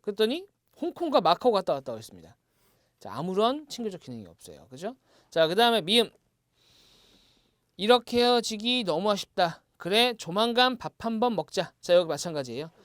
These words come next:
아쉽다라고 얘기한 것을 조만간 밥 한번 먹자로 다른 말로, 예, 관계를 유지하기 위해서 얘기한 겁니다. 미음도 맞고요. 비읍, "오랜만이네. 얼굴이 더 좋아졌다." 네, 끝났습니다. "얼굴이 더 좋아졌다." 자, 거기까지 보시면 될 것 같아요. 그래서,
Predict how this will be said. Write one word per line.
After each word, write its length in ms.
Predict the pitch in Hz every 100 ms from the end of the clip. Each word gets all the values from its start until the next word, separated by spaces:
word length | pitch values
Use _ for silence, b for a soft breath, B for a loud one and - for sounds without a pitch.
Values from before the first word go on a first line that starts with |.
| b b
아쉽다라고 920 | 135 190 302 262 285 277 262 247 262
얘기한 360 | 170 160 180 160
것을 380 | 139 - 254 151
조만간 420 | 180 233 269 262
밥 200 | - -
한번 200 | 226 208
먹자로 560 | 147 - 165 202 262 - _
다른 380 | - 147 202 180
말로, 420 | 104 104 156 156 _ _
예, 180 | 107 104 _
관계를 380 | - 143 160 143
유지하기 300 | 120 135 123
위해서 200 | 120 113
얘기한 260 | 101 117
겁니다. 280 | 110 98 110
미음도 280 | 113 160 160
맞고요. 400 | 110 107 170 247 - b b b
비읍, 300 | 151 196 220 b b b
"오랜만이네. 540 | 151 220 226 214 220
얼굴이 300 | 160 165 190
더 80 | 190
좋아졌다." 580 | 143 151 120 - 143 _ _
네, 100 | 107
끝났습니다. 480 | 160 156 - - _
"얼굴이 180 | 110 127
더 80 | 196
좋아졌다." 480 | - 92 _ - - B B B B B B
자, 200 | - 175
거기까지 340 | 165 233 277 254
보시면 320 | 190 190 196
될 120 | 135
것 80 | 143
같아요. 500 | 117 135 107 104 175
그래서, 500 | 160 139 147 143 139